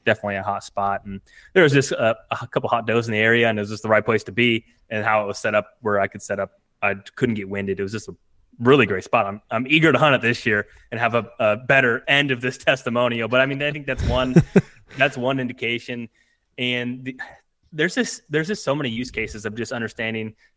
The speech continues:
Speaker 1: if a buck is still alive, if you're wasting your
Speaker 2: Mm.
Speaker 1: time,
Speaker 2: Yeah.
Speaker 1: or another instance where maybe he's not there or does not appear to be there frequently, and you're not wasting time. I mean, ultimately, we only get so many Saturdays in November. We only get so
Speaker 2: Yeah.
Speaker 1: many days off where we can be in a tree stand.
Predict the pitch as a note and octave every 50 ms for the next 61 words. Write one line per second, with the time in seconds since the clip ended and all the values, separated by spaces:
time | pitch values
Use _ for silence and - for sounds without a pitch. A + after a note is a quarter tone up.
0 | _ _ - A#2+ A2+ - A2 G#2 A2+ G#2+ A2 - - - _ C3 A2 G#2 G#2+ G#2+
1 | G#2+ G#2 G#2+ G#2+ - - - - G#2+ G2 F#2 F2 F#2 G2 G#2 A2 A2+ A2+ A#2 A#2
2 | - - - - G2+ - - G2+ G2 A2 G#2+ - - A2 G2+ G#2+ B2 B2 B2 A#2+
3 | A2+ A#2 A#2 A#2 A#2 A#2 - _ _ _ _ _ G#2 G2+ G2+ B2+ B2+ B2+ A#2+ A#2
4 | A#2+ C3 C3+ B2+ A#2+ B2 B2 B2 B2 A#2+ - A#2+ A#2 A#2 - - A2 A2 G#2+ G#2+
5 | A2 A2+ - _ _ - A2+ A2+ B2+ C#3+ B2+ B2+ A#2+ A2 - G#2 G#2 G#2+ A#2 B2+
6 | B2 - - G2 G#2 G#2 G#2 G2 G2 G2+ G#2 G2+ G2 A2+ A2 A2 G#2+ G#2+ - -
7 | A2 G#2+ G#2 G2 G#2+ G#2 G2 G2+ G2 G2 - _ - B2 B2+ B2+ B2+ A2 G2+ -
8 | G#2 G2+ G2+ G#2 G#2 G#2 A2 A#2+ C3 C3 A#2 A2+ A#2 C#3 C3+ C3+ - A2 G#2 -
9 | G#2+ G#2 G#2+ A2 A#2+ B2+ C#3+ F3 G3 G3 D#3+ C#3+ C3+ B2+ A#2+ A#2+ - _ _ _
10 | _ _ _ _ _ _ C3+ C#3 D3+ D#3 D3+ C#3 C#3+ B2+ - - C#3 C#3 C#3 C3+
11 | B2+ B2 - B2 A#2+ A#2 A#2 A#2 A#2 A#2 A2 A2+ A2 A2 A2 A2 A2 A2 A2 A2
12 | A2 A2 G#2+ G#2+ A2 A2+ A2+ A2+ A2 A2+ A2+ G#2+ G2 G2 A#2 A#2 A#2 A2+ G#2+ G#2+
13 | A2+ A2+ A2 G#2+ A2+ A2 A2 - A2 G#2+ G#2+ G#2+ - G#2+ G2+ G#2 G#2 G#2 G2 F#2+
14 | - - G#2+ G#2 - - G2 -